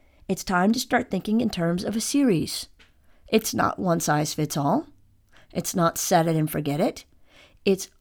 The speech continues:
an ongoing look at different ways to present your information so that different types of people can be connected with.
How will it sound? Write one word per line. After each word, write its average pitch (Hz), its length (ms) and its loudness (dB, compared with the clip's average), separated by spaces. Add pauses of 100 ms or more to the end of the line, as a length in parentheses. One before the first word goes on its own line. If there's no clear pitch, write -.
(140)
an 196 200 0
ongoing 202 840 4 (260)
look 226 580 0 (380)
at 196 200 -4
different 254 420 2
ways 196 380 0
to - 100 -14
present 175 320 -2
your 180 140 -2
information 170 720 -2 (400)
so - 160 0
that 196 220 0
different 277 320 0
types 196 400 -2
of 196 140 -10
people 170 440 -4 (240)
can 208 160 0
be 208 120 0
connected 226 460 -2
with. - 300 -10